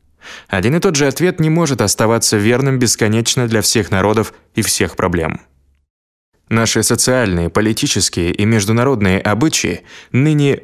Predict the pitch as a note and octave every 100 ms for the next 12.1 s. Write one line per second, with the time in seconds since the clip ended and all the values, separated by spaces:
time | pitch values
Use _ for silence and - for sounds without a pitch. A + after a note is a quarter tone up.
0 | - D3 G#2+ F#2 E2+ D#2+ G2+ E2+ E2+ -
1 | - _ _ _ - G2 - C3 C3 -
2 | A2+ A2 - B2 A2+ A2 A2+ G#2 - A2
3 | D3+ A#2 F2 - A#2+ A#2+ B2+ - B2+ C#3
4 | B2+ G2 F2 F#2+ G2 - A2+ G2+ - G#2+
5 | G#2 G#2 - A#2 G#2 F#2+ F2 G2 A2+ C3+
6 | C3 F2 - - - - - D3+ D#3 C3+
7 | A#2 - A#2 C#3 A#2 G2+ G2+ C3+ G#2 -
8 | - _ _ _ G#2+ F#2+ F#2+ G#2 G2 F2+
9 | B2 G#2 - F#2 G#2 - G#2+ G2 F2 A2
10 | F#2 - - - - - - - G2+ A2
11 | A2+ F#2+ E2+ E2+ - G2 F#2 F#2 D#2 -